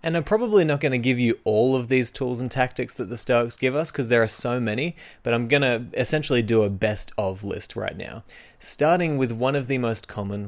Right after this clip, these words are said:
which is called the dichotomy of control. Now, if you're new to Stoicism, then you've never heard this before. And so basically what it means is that there are some things that are within our control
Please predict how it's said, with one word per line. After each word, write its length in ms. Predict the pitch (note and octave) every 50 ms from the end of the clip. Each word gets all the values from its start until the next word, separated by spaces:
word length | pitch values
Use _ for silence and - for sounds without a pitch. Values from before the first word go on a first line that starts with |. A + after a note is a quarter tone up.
| G2
which 220 | A#2 A2 G#2+ - -
is 100 | G#2+ -
called 440 | - - B2 A#2 A2+ A2+ A#2 A2+ -
the 120 | A#2 A2+
dichotomy 800 | A2 G#2 A2+ G#2 G#2 - - - A2 A2 A2+ A2 A2 G#2+ G#2+ -
of 220 | - G#2 G2+ -
control. 600 | - G#2+ G2+ G2 - - A#2 - - - - - - _ _ - - - - _ _ _ _ _ _ _
Now, 300 | - C#3 C#3 C#3 C3+ - - -
if 240 | - D3+ D3 -
you're 160 | D3+ C#3+ C3 C3
new 280 | B2+ B2 C#3+ G3 A#3
to 120 | A3 - D3+
Stoicism, 760 | - - - G#2+ G2 E2 - - - A#2 A2 - - A2+ A#2
then 180 | A2 A2+ A2
you've 120 | A2 G#2 G#2
never 200 | A#2 A2+ A2 A2
heard 240 | G#2+ A2+ G#2+ G#2 G#2
this 160 | G#2 G#2 -
before. 480 | - A2 G#2+ - - - - - -
And 240 | - A2 G#2+ A2 A2
so 120 | - - B2+
basically 640 | A#2+ - D3+ E3+ F#3+ - A#3 G#3+ - - E3 C#3+
what 300 | B2 A2+ G#2 A#2 A#2+ B2+
it 100 | B2 -
means 520 | A2+ G#2 G2+ F2+ D#2+ D2 C#2 A2+ - - - - - - - -
is 200 | - C#3+ C#3 C#3
that 140 | D#3 C3+ B2+
there 220 | D3 C#3 C#3 C3
are 60 | C3+
some 380 | C3 - - - F#3+ G3+ A3+ A3
things 400 | - - G3+ F#3+ F#3+ F#3+ E3+ C#3
that 120 | C#3 C#3
are 160 | C3+ B2+ B2+ B2+
within 460 | B2+ B2+ B2 A2 - A2+ A2+ G#2+ G#2+
our 120 | G#2 G2+
control 600 | G2 - G#2+ G#2 - - G#2+ E2+ E2 - D3 D#3+